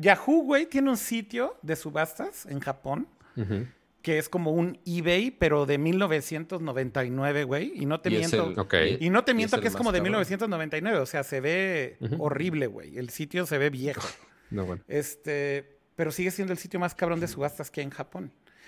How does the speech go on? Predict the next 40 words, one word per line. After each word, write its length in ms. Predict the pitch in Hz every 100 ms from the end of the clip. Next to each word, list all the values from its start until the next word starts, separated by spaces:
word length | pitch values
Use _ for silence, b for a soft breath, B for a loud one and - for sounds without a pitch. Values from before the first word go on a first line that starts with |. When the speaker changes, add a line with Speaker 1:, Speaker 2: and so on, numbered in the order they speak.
| b b
Speaker 1:
Yo 140 | 190
creo 140 | 214
que 80 | 208
es 80 | 220
simplemente 460 | 254 220 226 220 208
Speaker 2:
Aparte 200 | 202 -
Speaker 1:
porque 20 |
pegaron 380 | - 165 208 202
primero, 380 | 175 196 302
güey. 160 | 160 135
Es 80 | 151
lo 80 | 190
mismo 240 | 190 190
que 100 | 170
Mercado 320 | 160 - 175
Libre, 300 | 175 240 226
güey. 120 | - - _ _ -
Pegaron 300 | 143 135 147
primero. 360 | 180 202 277 147
Speaker 2:
Ujú. 300 | 117 113 127 - _ _ _ _ _ _ _ _ _ _ _ _ _ _ _ _ b b -
Pero 100 | 120
sí, 240 | 143 139
ya 120 | 127 143
vamos 240 | 151 151
a 60 | 135
terminar 340 | 117 113 113
viendo 540 | 117 117 117 104 87 -
la 440 | 101 101 95 92
actualización 480 | 90 95 95 - 101
del 120 | 98
iva 180 | 92 98
de 140 | 87 - _
todos 540 | 104 95 92 - -
los 160 | 95 87
servicios 460 | 90 95 104 92
ya 200 | 90 95
mientras 320 | 98 95 90 -
se 120 | 87
vaya 200 | 90 101
acercando 640 | 98 - 98 92 95 85